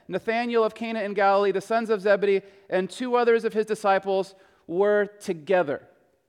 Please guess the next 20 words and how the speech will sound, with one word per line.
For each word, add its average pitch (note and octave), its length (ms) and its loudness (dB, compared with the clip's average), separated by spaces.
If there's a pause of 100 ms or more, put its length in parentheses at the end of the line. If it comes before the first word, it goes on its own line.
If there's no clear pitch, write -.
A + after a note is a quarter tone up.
(840)
Now, A3 320 2 (120)
the A3+ 80 4
disciples D#4+ 440 4
are B3 100 4
from D4 480 2
the D4 100 -2
Sea A#3+ 180 -6
of F#3+ 140 -2
Galilee. D#3+ 520 2
We - 80 -20
talked G#3+ 220 0
about G#3 140 -6
that G3+ 100 2
a F#3 40 0
couple A3 280 -4
weeks G#3 160 -6
ago G3 160 0
on F3 100 0
Palm G#3 280 -2
Sunday, E3 500 0